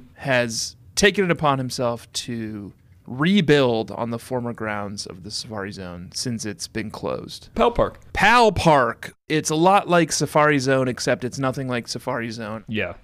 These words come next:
Speaker 1: The way the Pal Park works, bug catchers, is you show up, you release six of your Pokemon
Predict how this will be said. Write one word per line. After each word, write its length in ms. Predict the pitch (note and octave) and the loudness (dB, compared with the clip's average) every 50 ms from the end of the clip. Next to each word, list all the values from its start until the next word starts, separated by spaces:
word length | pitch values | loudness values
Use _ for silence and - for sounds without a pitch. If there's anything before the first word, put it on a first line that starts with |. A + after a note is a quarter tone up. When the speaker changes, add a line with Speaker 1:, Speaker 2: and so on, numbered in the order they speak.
| _ _ - _ - | _ _ -20 _ 0
Speaker 1:
The 80 | D#3 | 2
way 140 | E3 F#3 G3+ | 4 4 4
the 100 | G3 G3+ | 2 2
Pal 200 | F3 F3+ E3 D#3+ | 0 0 0 0
Park 280 | D#3 - D3+ C3+ C3+ - | 0 0 -2 -2 0 0
works, 300 | B2+ B2 A#2+ A2+ - - | 0 0 0 -2 -6 -8
bug 240 | _ B2 B2 B2 - | _ -4 -4 -4 -4
catchers, 440 | C3 B2 A#2 - A#2 A2+ G#2+ G2+ - | -6 -8 -6 -4 -6 -6 -6 -6 -6
is 400 | - B2 A#2+ A#2 A2+ G2+ - - _ - _ _ _ _ _ _ _ | -4 -4 -4 -4 -4 -8 -12 -16 _ -20 _ _ _ _ _ _ _
you 160 | C3 C3+ C#3 | -4 -2 0
show 460 | - - - - G3+ G#3+ A3 A3+ F#3 | 2 2 4 6 6 6 6 6 6
up, 300 | D3 C3 B2+ B2+ - - - - _ - _ - - _ - | 6 4 4 2 0 -4 -12 -12 _ -20 _ -20 -20 _ -12
you 840 | C3+ C#3 D#3 G3+ A#3+ C4+ C4 A3 F#3+ D#3 C#3 C#3 D3+ D#3+ D#3 D#3 - - _ - _ | -4 4 6 8 8 8 8 6 6 6 6 4 4 2 -2 -6 -14 -20 _ -16 _
release 580 | C3+ C#3 D#3 E3 E3 E3+ E3+ D#3+ - - - - | 0 2 2 4 4 4 4 2 2 0 -2 -2
six 380 | - - - - G3+ G3 - - | 0 0 4 4 4 2 2 0
of 160 | E3+ C#3 B2+ | -2 0 0
your 420 | C3 B2 B2+ C#3+ D#3+ F#3 G3+ G3+ E3 | -2 2 4 4 6 6 4 4 2
Pokemon 760 | - E3+ E3+ E3+ E3 D3 A#2 G#2 G2+ G2+ G#2 G2+ G#2 A2 | 2 2 2 2 2 -2 -4 -4 -4 -6 -8 -10 -10 -12